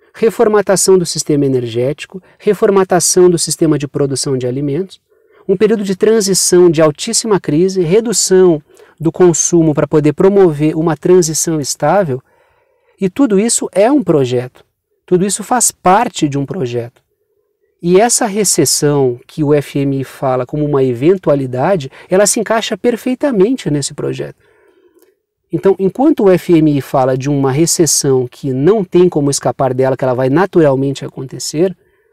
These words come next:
porque é da natureza do mercado ir pra esse lado, é da natureza da economia global caminhar pra esse lado,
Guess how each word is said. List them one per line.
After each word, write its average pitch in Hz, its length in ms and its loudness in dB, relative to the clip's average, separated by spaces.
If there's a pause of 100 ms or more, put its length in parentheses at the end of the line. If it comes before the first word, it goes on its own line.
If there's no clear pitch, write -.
(320)
porque 156 420 -6
é 160 160 2
da 156 100 2
natureza 147 540 0
do 139 100 -2
mercado 135 640 0
ir 139 160 0
pra 143 140 -4
esse 143 160 -4
lado, 131 360 0
é 135 120 2
da 147 100 0
natureza 139 540 -2
da 131 80 2
economia 139 400 -4
global 131 340 -2
caminhar 143 400 -2
pra 131 120 -10
esse 131 180 -8
lado, 143 340 -4